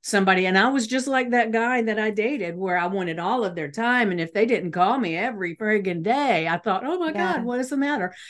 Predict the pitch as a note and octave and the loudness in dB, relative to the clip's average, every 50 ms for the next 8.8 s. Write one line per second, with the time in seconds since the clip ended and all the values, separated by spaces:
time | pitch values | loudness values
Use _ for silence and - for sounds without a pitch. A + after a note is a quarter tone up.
0 | - - - G#3+ G#3+ A3 G3+ G3 G3 G3 G3 G3 - A3+ G3+ F#3+ F#3+ F#3+ F#3+ - | -10 -2 4 6 8 8 8 8 8 8 6 6 4 6 6 6 6 4 2 -4
1 | - - - - - G3 F#3+ F#3+ F#3 F#3 G3 F#3+ - _ _ _ - G3 A#3 B3+ | -18 -20 -14 -6 0 2 4 4 4 2 0 -2 -6 _ _ _ 2 4 4 4
2 | A#3+ A3+ - - B3 A3+ A3+ A3+ A3+ G3+ G3 G#3+ G3 F#3+ F3+ F3+ F3 E3 E3+ F#3+ | 4 2 0 2 4 4 4 4 4 2 2 2 2 2 2 0 -4 -4 -2 -2
3 | B3+ D#4+ C4+ F#3+ F3+ E3 D#3+ D#3+ E3 E3+ F3 - - - F3 E3+ E3 E3 D#3 G3 | 0 0 0 2 2 2 0 0 0 -4 -6 -10 -10 -6 -4 -2 -2 -2 0 0
4 | F#3 E3 D#3 - _ _ _ - F#3 A3 B3+ D4 B3+ G#3+ F#3 E3 D#3 D3+ D3+ D3+ | 0 0 0 -2 _ _ _ -2 0 2 2 4 2 2 0 0 0 0 -2 -2
5 | D#3+ - - - - _ - F3 E3+ E3 D#3 D#3 D#3 D#3+ E3+ - - D#3+ E3 D#3 | -4 -6 -10 -14 -14 _ -2 0 2 4 4 4 4 4 2 2 0 0 -2 -2
6 | - - F#3 E3+ E3+ - F3 E3 F#3 G#3 A#3 A#3 A3 - - - - - - - | 0 2 2 4 4 2 0 0 2 2 2 2 2 -2 -10 -16 -20 -20 -20 -18
7 | _ - E3 F3 F3 F3 - G3+ G3+ F#3+ F#3 F3+ F3 E3+ E3 F3 G3 G3+ G3+ G3 | _ -4 -2 -2 -2 0 2 2 4 4 2 2 2 2 4 4 4 2 2 -2
8 | - _ - F3 E3+ E3+ F#3+ G#3+ A3 A3 G#3 G3 F3+ F3 F3 | -6 _ -14 -12 -6 0 4 6 8 8 6 4 2 -2 -4